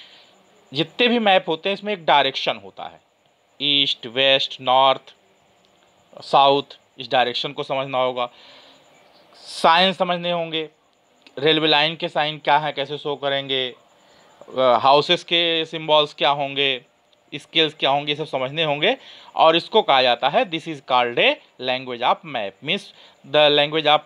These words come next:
map। What is language of map? The language of map is direction, sign, symbols and scales। A map has a small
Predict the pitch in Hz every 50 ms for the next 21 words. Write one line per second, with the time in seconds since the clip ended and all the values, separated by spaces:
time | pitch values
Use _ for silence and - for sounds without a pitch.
0 | - 127 131 131 131 131 151 170 170 175 156 156 156 151 147 151 147 151 143 139
1 | 143 143 131 120 131 160 214 262 269 - _ _ _ _ _ _ _ _ _ 127
2 | 123 127 127 127 127 131 131 120 117 117 117 - 113 107 104 104 110 - 180 214
3 | 247 277 254 - _ _ _ _ _ _ _ _ _ _ _ _ _ _ _ _
4 | _ _ _ - 107 127 131 135 139 143 - - - 151 135 127 123 123 123 -
5 | _ - 139 139 139 143 143 139 135 131 123 123 _ _ _ _ _ _ _ _
6 | _ - 147 143 139 139 139 139 135 127 123 127 - - _ - 120 120 113 107
7 | - _ - - 98 90 82 - _ _ _ _ _ _ _ _ - - _ -
8 | 151 175 175 175 180 196 226 254 262 - - - 165 170 180 202 220 240 254 220
9 | - 220 - - _ 190 214 220 - - 170 - - - 156 160 165 175 190 214
10 | 226 -